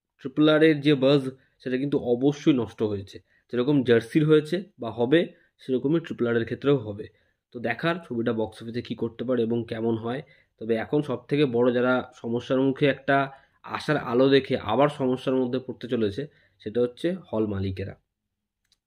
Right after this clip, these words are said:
তারা যেরকমভাবে স্পাইডারম্যান বলি, সূর্যবংশী বলি,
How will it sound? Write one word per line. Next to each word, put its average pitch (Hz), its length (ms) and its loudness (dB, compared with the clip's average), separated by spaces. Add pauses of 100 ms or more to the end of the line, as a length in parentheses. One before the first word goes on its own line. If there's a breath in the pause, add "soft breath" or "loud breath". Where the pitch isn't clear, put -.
(240)
তারা 120 160 -2
যেরকমভাবে 123 520 2
স্পাইডারম্যান 113 560 2
বলি, 107 460 0 (120)
সূর্যবংশী 120 600 2
বলি, 107 440 0